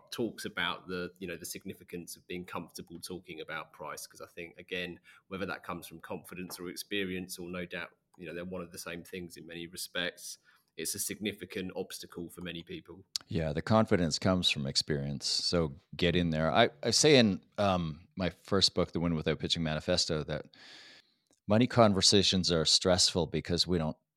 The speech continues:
Speaker 2: we don't talk about them, we defer them, and stress is caused by the things that we don't do.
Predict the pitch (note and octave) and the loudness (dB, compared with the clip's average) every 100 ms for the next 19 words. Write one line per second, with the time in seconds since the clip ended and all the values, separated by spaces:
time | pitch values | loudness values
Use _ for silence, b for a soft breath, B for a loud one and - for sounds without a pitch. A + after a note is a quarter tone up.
0 | _ - F#2+ F2 D2+ - F#2 - D#2 D2 | _ -4 0 0 -2 0 0 0 -2 -4
1 | D2 D#2 - - G#2 E2 C#2+ D2 - A2+ | -4 -4 -2 4 6 6 2 0 4 6
2 | G#2+ G2 - F#2+ E2+ D#2+ D#2 D#2 E2+ D#2+ | 6 4 4 2 2 0 -2 -4 -4 -4
3 | - C2 C#2+ D2 D2+ E2 C#2+ | -4 -4 -4 -6 -4 -4 -4